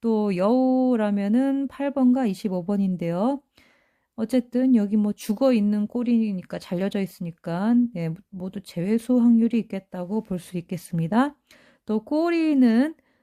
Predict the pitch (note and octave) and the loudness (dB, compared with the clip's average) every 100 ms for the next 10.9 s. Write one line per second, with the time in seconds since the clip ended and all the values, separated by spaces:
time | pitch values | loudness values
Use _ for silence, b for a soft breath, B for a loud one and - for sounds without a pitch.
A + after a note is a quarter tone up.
0 | _ - F#3+ G3 - C#4+ B3+ C4 B3 F#3+ | _ -10 -6 -6 -4 0 2 2 2 0
1 | G#3+ G3 G3+ A#3 A3+ F#3 E3+ G3 C4 D4 | 0 0 -2 0 0 -2 -2 0 0 -2
2 | _ _ _ _ _ A3+ A3+ _ C4 C4 | _ _ _ _ _ 0 0 _ 4 4
3 | A3+ G#3 B3 C#4+ - - G#3 A3 A3 F#3+ | 4 2 0 -4 -10 -6 -2 0 0 0
4 | F3+ F3 E3+ E3 G#3 B3 B3 - - G3+ | -4 -6 -4 -2 -2 -2 -6 -8 -2 2
5 | A#3 A3+ A3 F3 F#3 F3+ F3 D#3+ D#3+ A3+ | 4 2 0 -6 -4 -4 -4 -4 0 2
6 | B3+ B3 A#3+ A3 G#3 A#3 A#3+ B3 - G3 | 2 2 2 0 0 -2 0 -2 -2 -4
7 | F3+ E3+ F#3 E3+ E3 B3 C#4+ b b b | -4 -2 -2 -2 -2 -2 -2 b b b
8 | _ - D4+ C4+ C#4 D4+ G3 - - A#3+ | _ -2 0 0 0 0 -2 -6 -2 0
9 | A#3 A3 G3 G#3 C4 C#4+ C4+ - F#3 F#3+ | 2 2 0 0 0 0 -4 -6 -4 -2
10 | G3 E3 F#3 - E3+ D#3+ E3 G3+ | -2 -4 -8 -8 -10 -8 -6 -4